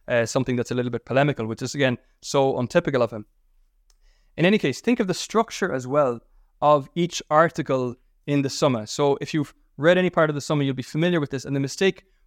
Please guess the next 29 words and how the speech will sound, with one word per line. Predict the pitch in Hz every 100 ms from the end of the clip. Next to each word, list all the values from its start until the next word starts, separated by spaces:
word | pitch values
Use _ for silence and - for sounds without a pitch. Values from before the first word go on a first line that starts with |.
| _ _ 156
any | 180 196
beginner | 165 160 185 156
makes | 156 156 - 160
when | 143
they're | 135
reading | 160 151
the | 139
Summa | - 165 131 - _ _ -
is | 139
they | 175
read | 160 190 220
these | 196 170
objections. | 151 160 185 - 120 117 - _ _ _ _
So | - 147 139 - -
Thomas | 170 160
asks | 143 -
a | 127
question, | 139 135 - 156 - _ _ _
you | 131
know, | 131 131 -
"Are | 139
cats | - 135 -
black?" | 147 143 139 147
You |
know, | 143 147
and | 139 139
then | 151 147 139 - _ _ -
the | 147
objection | 135 165 170 - 143 123